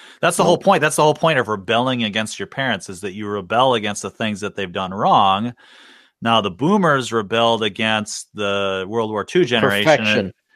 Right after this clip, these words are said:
Speaker 1: Yeah, they sort of rebelled against their parents doing everything right, like saving the country and saving the world and restoring the economy and all those kinds of things.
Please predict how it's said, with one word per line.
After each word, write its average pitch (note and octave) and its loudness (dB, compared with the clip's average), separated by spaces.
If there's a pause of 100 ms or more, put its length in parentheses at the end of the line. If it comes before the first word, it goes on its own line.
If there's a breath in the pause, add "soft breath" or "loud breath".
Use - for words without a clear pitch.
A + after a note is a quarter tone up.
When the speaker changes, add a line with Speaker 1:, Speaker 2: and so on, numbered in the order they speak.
(100)
Speaker 1:
Yeah, A#2+ 2
they C3+ 2
sort E3+ 2
of D3+ 0
rebelled C3+ 2
against A#2 -2 (100)
their A2 -6
parents A#2 -4
doing G#2 -6
everything F#2+ -8
right, B2+ 2
like F#2+ -2
saving G2 -4
the F#2 -8 (100)
country G2 -4
and F2+ -8
saving G2+ -2
the G2 -6
world D3+ 4
and G#2 -2
restoring G#2 -4
the G#2 -6
economy B2 0
and G#2+ 0
all A2 0
those G#2+ -4
kinds G#2 -6
of - -8
things. A2+ -4